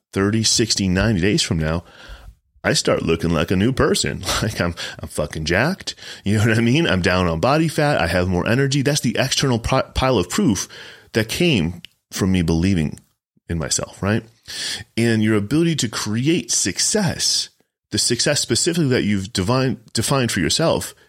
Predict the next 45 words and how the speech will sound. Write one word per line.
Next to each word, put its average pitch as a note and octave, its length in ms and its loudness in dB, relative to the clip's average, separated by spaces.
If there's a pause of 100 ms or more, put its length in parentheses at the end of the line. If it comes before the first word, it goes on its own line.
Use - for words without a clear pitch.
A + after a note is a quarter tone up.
(260)
continues C#3+ 520 0
to D#2+ 140 -2
grow E2+ 580 0 (400)
the F#2 80 0
more G2+ 280 2
that G2 120 2
alignment's D#2+ 640 -2 (260)
created, - 440 -2
right? F#2+ 280 -2 (300)
And F#2+ 100 0
so A2+ 100 2
if G#2+ 120 0
you A#2+ 80 2
look D3 200 0
at B2 120 2
it D#2+ 100 2
as G2 100 2
sort G#2+ 140 2
of G2 60 0
like F2+ 180 0
this, - 260 -2 (200)
this E2 140 -2
cycle, D3 520 2
or F2+ 180 2
I A#2 100 2
call A2 240 0
it C#2+ 80 0
an F2 80 0
upward F#2 300 -2
spiral, E3 340 0
because G#2+ 260 -2
it C#2 60 -4
starts - 320 -2
with C3 140 0
that - 60 -2
internal G#2 340 2
alignment. G#1 380 -4 (1700)
And G#2+ 140 2
then G#2 280 2
what A2+ 160 2
that A2+ 160 2
internal G#2+ 480 0
alignment G2+ 400 2
does F2 340 0
is F2+ 400 -2